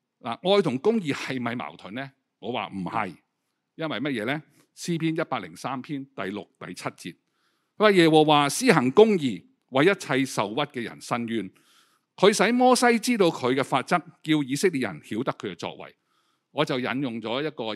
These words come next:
英文嘅N A S B嘅譯本畀，畀你哋。其實呢個 PowerPoint 你哋可以攞㗎吓，冇問題㗎。嗱，噉呢，我就睇返希伯來文。噉啊，希伯來文個原文呢，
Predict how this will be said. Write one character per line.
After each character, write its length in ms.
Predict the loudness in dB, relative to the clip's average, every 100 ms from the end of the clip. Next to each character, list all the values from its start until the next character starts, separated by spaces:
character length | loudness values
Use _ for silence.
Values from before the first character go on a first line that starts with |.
| -6
英 140 | -6
文 160 | -4 -6
嘅 100 | -6
N 200 | -4 -4
A 120 | -4
S 160 | -6 -8
B 140 | -8
嘅 60 | -8
譯 120 | -8 -14
本 200 | -16 -12
畀， 280 | -10 -10 -12 _ _ _
畀 120 | -8
你 180 | -6 -8
哋。 0 |
其 100 | -8
實 100 | -6
呢 60 | -6
個 60 | -6
PowerPoint 360 | -6 -6 -6
你 120 | -6
哋 80 | -4
可 140 | -2 -4
以 60 |
攞 280 | -4 -10 -12
㗎 80 | -12
吓， 200 | -14 -16 _ _
冇 100 | -8
問 160 | -6 -6
題 240 | -8 -12
㗎。 60 | -14 -20 _ _ _ _ _ _ -6
嗱， 200 | -6 -8 _ _ _ _ _ _ _ _
噉 180 | 2 4
呢， 200 | 4 2 -8 _ -4
我 100 | -2
就 120 | -2
睇 340 | -4 -2 -2
返 240 | 2 2 4
希 100 | 4
伯 140 | 4
來 140 | 0 -6
文。 180 | -14 _ _ _ _ _ _ _
噉 180 | -4 0
啊， 180 | 0 -2 _ _ _ _
希 160 | -2 2
伯 140 | 2
來 120 | 4 0
文 240 | 0 -2 0
個 200 | 0 -2
原 320 | -6 -12 -12
文 180 | -10 -6
呢， 140 | -6